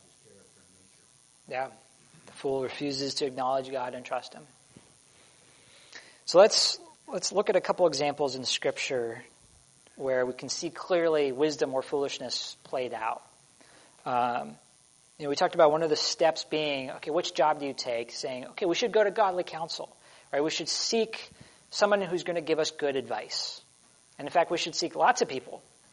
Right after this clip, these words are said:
Speaker 2: who would give us good advice, um, which hopefully means you know people who can give you good advice, or you should go and find someone who can give you good advice.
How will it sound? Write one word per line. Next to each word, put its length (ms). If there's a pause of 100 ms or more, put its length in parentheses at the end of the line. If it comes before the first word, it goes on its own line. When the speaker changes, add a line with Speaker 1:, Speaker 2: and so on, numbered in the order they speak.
(140)
Speaker 2:
who 80
would 100
give 140
us 120
good 260
advice, 680 (760)
um, 420 (120)
which 180
hopefully 320
means 400
you 120
know 220
people 320
who 260
can 160
give 160
you 60
good 160
advice, 600 (580)
or 80
you 80
should 160
go 120
and 100
find 220
someone 300 (200)
who 80
can 180
give 140
you 80
good 160
advice. 520